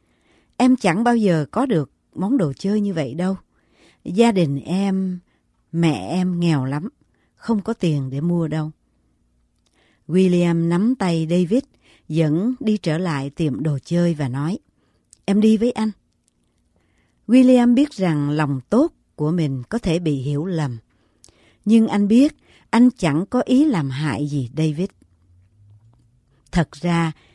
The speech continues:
đây là một quyết định đẹp nhất, không ích kỷ nhất trong cả cuộc đời anh.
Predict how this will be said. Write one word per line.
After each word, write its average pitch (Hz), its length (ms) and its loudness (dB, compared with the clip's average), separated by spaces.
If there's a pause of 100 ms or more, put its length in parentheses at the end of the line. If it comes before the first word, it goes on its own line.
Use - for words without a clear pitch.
(120)
đây 247 180 6
là 208 100 4
một 160 220 2 (140)
quyết 294 200 2
định 160 260 0 (360)
đẹp 165 300 0
nhất, 208 200 0 (380)
không 262 380 2
ích - 280 -2
kỷ 156 200 2
nhất 220 240 0 (320)
trong 202 220 -4
cả 147 380 -2
cuộc 160 200 -6
đời 139 300 -4
anh. 143 160 -2